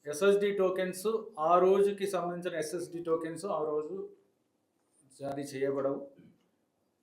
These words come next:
మీకు తెలిసిందే, జనవరి తొమ్మిదిన ఐదు గంటలకు తర్వాత రోజుకు సంబంధించిన, మనకి వైకుంఠ ఏకాదశికి సంబంధించిన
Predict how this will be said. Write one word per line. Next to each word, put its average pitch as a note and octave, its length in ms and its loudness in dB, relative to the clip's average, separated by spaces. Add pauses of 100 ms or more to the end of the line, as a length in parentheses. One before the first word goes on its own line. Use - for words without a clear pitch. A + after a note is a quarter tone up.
(440)
మీకు D3 200 -8
తెలిసిందే, F#3+ 320 -2 (100)
జనవరి E3 280 4 (100)
తొమ్మిదిన E3 300 -2 (840)
ఐదు E3+ 340 4
గంటలకు F3 440 0 (520)
తర్వాత F#3 340 4
రోజుకు F3+ 420 2
సంబంధించిన, D3+ 500 -6 (520)
మనకి C#3+ 340 -8
వైకుంఠ D#3+ 380 -2
ఏకాదశికి D3 680 0
సంబంధించిన C3+ 480 -8